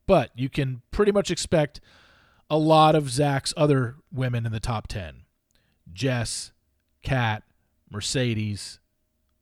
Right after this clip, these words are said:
Um, I'm already forgetting some of the <laughs> names in his top ten, but, um, the bi-, the, the big names, uh, I, I would, I would think Greer would go. I, I think she's going. That's another name.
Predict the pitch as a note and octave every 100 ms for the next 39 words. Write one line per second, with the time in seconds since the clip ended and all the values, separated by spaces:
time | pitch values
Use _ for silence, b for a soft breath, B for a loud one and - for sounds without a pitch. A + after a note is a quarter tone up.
0 | _ _ _ _ _ - F#2+ F#2 F2+ F2
1 | E2 _ _ _ _ A2+ G2+ F2+ - E2+
2 | E2 E2 A2 G#2 - D#3+ - G3 C#3+ D3+
3 | C3 C#3 A2 F#2+ A2 G2+ _ b b b
4 | b b b - - - A2+ A2 C#3 E3
5 | C#3+ C3+ C#3+ B2+ D3+ F#3+ E3+ C#3+ B2+ A#2
6 | - A#2+ A2 A2+ C3+ D3+ D#3 C3+ - C3
7 | D3 A#2+ - - D3+ F#3+ G#3+ D3+ F#3 A#3
8 | B3 A#3+ G3 G#3+ B3 D4 - _ _ _
9 | _ _ _ _ _ _ _ _ G#2+ F2
10 | B2 - D3 A3 G#3+ A#3+ G#3 A#3 B3+ C4+
11 | C4+ _ - A#2+ D#3 E3 E3+ E3+ F#3 G3+